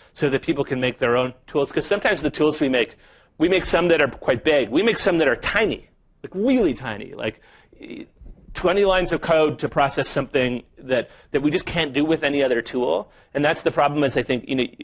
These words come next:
with anything big that's a broad, broad purpose tool, you're always gonna hit a wall where you can't do the exact thing you wanna do, and then you fall, you fall out of it. But it's a hard, it's a hard, it's a hard problem because you do want general purpose tools. They're,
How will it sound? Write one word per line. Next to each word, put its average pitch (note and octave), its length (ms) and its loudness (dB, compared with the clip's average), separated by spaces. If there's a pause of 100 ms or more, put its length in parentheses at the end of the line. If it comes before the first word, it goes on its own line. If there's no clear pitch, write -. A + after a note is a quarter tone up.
with C3 180 2
anything C#3 480 0 (160)
big B2+ 500 2
that's B2 180 -2
a C3 40 2
broad, B2 520 2 (140)
broad A#2+ 480 2
purpose C3+ 380 0
tool, A2+ 200 0
you're A#2+ 160 0
always C#3 300 2
gonna B2+ 160 -2
hit C3 100 0
a A2 60 0
wall A#2+ 380 0
where G#2+ 100 -2
you G#2 100 -6
can't B2+ 320 -8
do A#2 140 -8
the A2+ 100 -6
exact A2 360 -12
thing A2+ 180 -12
you A2+ 60 -14
wanna E3 180 -4
do, A#2 180 -10 (300)
and C#3 100 -14
then B2 80 -10
you A#2+ 80 -10
fall, A2 460 -2
you A2 100 -20
fall A2 260 -2
out A2+ 120 -2
of G2 80 -12
it. F#2+ 160 -14 (400)
But D#3 100 -2
it's F3+ 120 -4
a F3+ 60 0
hard, G3 180 -4
it's E3 160 -2
a C#3+ 60 0
hard, D#3 260 0 (280)
it's D#3+ 140 0
a E3 80 0
hard F#3 180 0
problem D#3 480 0 (120)
because C3+ 280 -4
you C#3 80 0
do D#3 160 2
want D#3+ 220 2
general C#3 280 2
purpose B2 280 -4
tools. A#2+ 360 0
They're, B2 200 -2